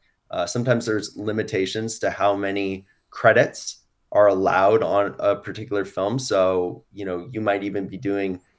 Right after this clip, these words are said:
producerial work and just end up with a executive producer credit. That can happen. But usually it means that you've provided some, you know, very significant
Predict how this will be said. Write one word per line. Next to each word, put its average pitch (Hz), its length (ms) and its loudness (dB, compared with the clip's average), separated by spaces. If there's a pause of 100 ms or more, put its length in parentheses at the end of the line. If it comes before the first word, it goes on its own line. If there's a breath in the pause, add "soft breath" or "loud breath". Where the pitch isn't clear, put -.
(140)
producerial 101 640 0
work 92 340 -2
and 90 120 -6
just 92 220 -4
end 92 160 -2
up 90 140 -4
with 87 160 -6
a 90 340 -2 (160)
executive 95 500 -6
producer 87 320 -10
credit. 95 460 -4
That 92 160 -6
can 87 100 -12
happen. 98 480 -4 (320)
But 127 220 2
usually 151 640 2
it 107 100 2
means 123 300 0
that 95 160 -2
you've 104 240 -8
provided 98 560 0
some, 95 420 -2
you 90 100 -8
know, 95 100 -4
very 107 420 0
significant 98 840 -4